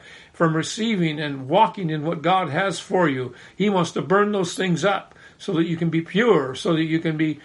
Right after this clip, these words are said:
fulfilled in the destiny that God has for you. Moses asked, "Who's sending me?" Moses said unto God, "Behold, when I come unto the children of Israel, who shall I say unto them?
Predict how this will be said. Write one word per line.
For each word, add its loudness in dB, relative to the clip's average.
fulfilled 2
in -2
the -2
destiny -2
that -8
God 2
has -4
for 0
you. -2
Moses 2
asked, -4
"Who's 2
sending 0
me?" -8
Moses -2
said 2
unto -2
God, 2
"Behold, 0
when -2
I -2
come 2
unto 2
the 0
children 2
of 0
Israel, -2
who 6
shall 0
I 2
say -2
unto -2
them? 0